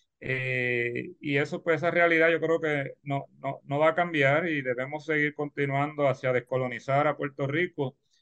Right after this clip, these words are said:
Eh, pero más allá de estar en estos, eh, en estos debates estériles, yo creo que tenemos que hablar un, con más sinceridad sobre cómo quedaría la economía de Puerto Rico bajo un cambio de estatus y reconociendo eso,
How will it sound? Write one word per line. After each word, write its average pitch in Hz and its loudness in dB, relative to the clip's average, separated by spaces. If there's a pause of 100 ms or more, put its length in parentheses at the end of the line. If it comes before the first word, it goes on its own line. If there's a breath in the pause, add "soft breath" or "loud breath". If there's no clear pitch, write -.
(260)
Eh, 123 0
pero 131 0
más 131 -2
allá 165 6
de 160 0
estar 156 0
en 151 -4
estos, 139 -2 (520)
eh, 135 -2
en 135 0
estos 151 -4
debates 156 4
estériles, 160 2
yo 131 -2
creo 151 -4
que 156 -2
tenemos 151 -4
que 143 2
hablar 127 2
un, 139 -8 (100)
con 139 -4
más 135 -4
sinceridad 135 0
sobre 127 -4
cómo 135 -4
quedaría 135 2
la 135 0
economía 127 -6
de 131 0
Puerto 120 -8
Rico 127 -6 (200)
bajo 117 -2
un 127 -6
cambio 143 0
de 143 2
estatus 165 2 (320)
y 147 2
reconociendo 151 2
eso, 165 2